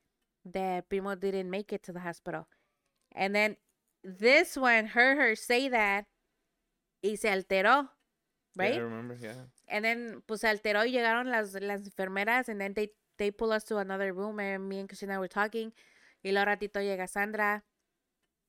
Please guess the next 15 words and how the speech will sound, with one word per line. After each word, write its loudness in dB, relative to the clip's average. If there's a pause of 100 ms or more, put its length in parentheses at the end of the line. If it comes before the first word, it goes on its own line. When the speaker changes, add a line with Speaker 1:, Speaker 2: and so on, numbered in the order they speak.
Speaker 1:
Y -2
luego, 2
boom, 4
se 0
ya 4
empieza -2
a -2
llenar -2
todo. 2 (200)
Speaker 2:
Yeah. -8 (280)
I -16
Speaker 1:
De, 2
Speaker 2:
remember, 2
Speaker 1:
like -20
Speaker 2:
I, 0